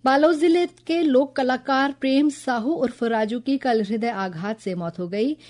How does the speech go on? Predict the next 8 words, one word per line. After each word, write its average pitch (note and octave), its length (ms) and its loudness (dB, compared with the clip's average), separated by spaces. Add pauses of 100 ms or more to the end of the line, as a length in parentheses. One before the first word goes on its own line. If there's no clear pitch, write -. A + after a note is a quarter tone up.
(220)
ये C#4+ 140 4
सूचना D4+ 440 0
मिलने G3 300 0
के G3 120 -6
बाद A3 320 -2
अस्पताल G#3 540 -4
जा G3 180 -4
रहे F#3 360 -2